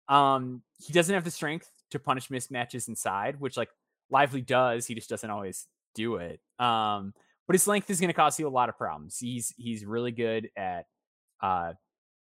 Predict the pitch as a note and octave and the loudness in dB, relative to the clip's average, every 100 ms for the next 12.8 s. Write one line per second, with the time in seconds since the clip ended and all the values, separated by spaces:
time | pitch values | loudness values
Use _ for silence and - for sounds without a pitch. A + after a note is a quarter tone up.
0 | _ _ _ _ - - _ - G#2 - | _ _ _ _ -20 -20 _ -8 -8 -6
1 | - D#3+ E3+ D3+ C#3+ C#3 C3+ C3 C3+ A2+ | -4 -2 -2 0 0 2 2 2 0 -6
2 | A2+ A2+ - A#2 G2+ G2+ F#2+ F#2 - _ | 0 0 0 -2 0 2 0 -4 -8 _
3 | _ _ _ A2 G2 F#2 G2 C3 A2+ G#2 | _ _ _ -2 0 0 -2 -4 -6 -8
4 | - A#2+ G#2+ A2 G#2+ G2 A2+ A#2+ B2 A#2 | -4 2 2 2 -4 -4 -2 0 0 0
5 | A2 G#2 G2 - C3 B2+ B2+ B2 - C3 | -2 -6 -6 -2 0 0 0 -4 -4 -2
6 | A2 G#2 A2 A2+ B2 B2 B2 A#2 B2 A#2 | -2 -2 -4 -4 -6 -4 -4 -4 -2 -2
7 | - A#2 G#2 F#2+ - _ _ - G2+ G#2 | 0 -2 0 -2 -8 _ _ -14 -10 -6
8 | A2+ - C3+ B2 A2+ B2+ A2+ G#2+ G#2 - | -4 -2 -2 -2 -4 -2 -2 -2 -4 -8
9 | _ _ G2 C3 B2 C3+ C3 - C3+ A2 | _ _ -6 6 10 10 10 2 0 2
10 | A#2 A2+ A2 G#2 A2 G#2 G2+ F#2+ F#2 - | 0 2 0 0 -2 0 2 2 0 -4
11 | _ _ _ _ _ _ - A#2 - - | _ _ _ _ _ _ 0 0 0 -18
12 | - C3+ C3+ A#2+ - C#3 C#3 | 2 4 4 2 2 4 4